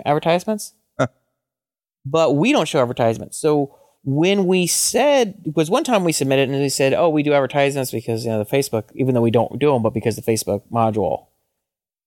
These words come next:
Speaker 1: And they said, "Well, you're rejected because you said you do advertisements, but you don't." And we said, "Okay."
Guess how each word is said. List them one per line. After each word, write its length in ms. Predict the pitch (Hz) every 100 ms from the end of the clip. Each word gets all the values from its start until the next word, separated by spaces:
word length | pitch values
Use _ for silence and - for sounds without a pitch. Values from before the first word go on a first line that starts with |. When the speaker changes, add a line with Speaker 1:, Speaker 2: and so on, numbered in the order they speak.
| _ _
Speaker 1:
And 180 | 147 143
they 60 | 139
said, 160 | 139
"Well, 400 | 131 135 127 123 123
you're 100 | 127
rejected 340 | 139 175 127
because 360 | 120 - 123 117
you 140 | 117 113
said 300 | 131 127 120
you 80 | 113
do 160 | 117
advertisements, 340 | 113 107 110 104
but 140 | 101
you 60 | 107
don't." 180 | 120 - _ _ _ _ _ -
And 120 | 190
we 80 | 185
said, 180 | 175 160
"Okay." 720 | 165 160 160 151 143 143 -